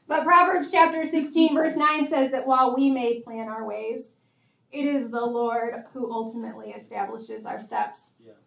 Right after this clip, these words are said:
Speaker 1: Change and transition is a reminder that our lives are not our own.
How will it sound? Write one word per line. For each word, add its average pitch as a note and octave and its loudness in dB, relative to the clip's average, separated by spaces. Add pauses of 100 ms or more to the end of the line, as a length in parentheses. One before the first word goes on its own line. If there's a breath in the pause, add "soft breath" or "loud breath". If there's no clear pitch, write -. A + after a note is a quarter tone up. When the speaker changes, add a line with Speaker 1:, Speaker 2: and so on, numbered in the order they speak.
(220)
Speaker 1:
Change D#4+ 2
and C4 -6
transition A#3+ -8
is A3 -10
a A3 -10
reminder A3+ -6
that A#3 -6
our A3+ -4
lives A3 -2
are A#3+ -4
not G#3+ -6
our G#3+ 0
own. A3 -2